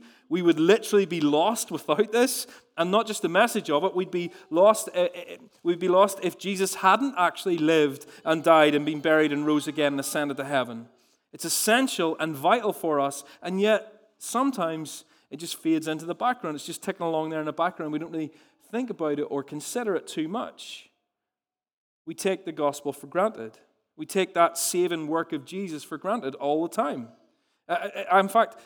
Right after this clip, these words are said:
I think for Christians, we assume we're not taking it for granted because a lot of us, most of us are, are good Christians who, you know what I mean when I say that, who,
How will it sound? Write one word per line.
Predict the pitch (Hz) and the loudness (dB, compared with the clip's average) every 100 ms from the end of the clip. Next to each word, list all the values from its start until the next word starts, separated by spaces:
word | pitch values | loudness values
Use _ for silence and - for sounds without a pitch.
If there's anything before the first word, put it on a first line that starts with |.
| - | -4
I | |
think | 196 262 | -2 0
for | 190 | 0
Christians, | - 226 233 196 175 - _ | 2 2 2 -4 -6 -12 _
we | 175 190 | -4 -2
assume | 185 - 285 | 0 0 2
we're | 233 | 2
not | 180 240 226 | 4 2 2
taking | 214 175 | -2 -2
it | - | -6
for | 160 | -4
granted | 165 151 160 | -2 -2 -4
because | 160 190 - - - | 0 0 0 -4 -8
a | - | 0
lot | 262 262 | 2 4
of | 190 | 4
us, | 156 - | 4 2
most | 262 247 | 0 0
of | 170 | -2
us | 156 - | -2 -2
are, | 147 | -2
are | 139 | -2
good | 139 180 | 0 -2
Christians | 175 165 151 156 143 | 0 -4 -2 -6 -6
who, | 143 131 - - | -4 -4 -6 -18
you | - | -4
know | 151 | 0
what | 139 | 2
I | |
mean | 131 131 | 0 0
when | 131 | -2
I | 120 | -4
say | - 131 | -4 -2
that, | 131 135 | -2 -2
who, | 147 | -6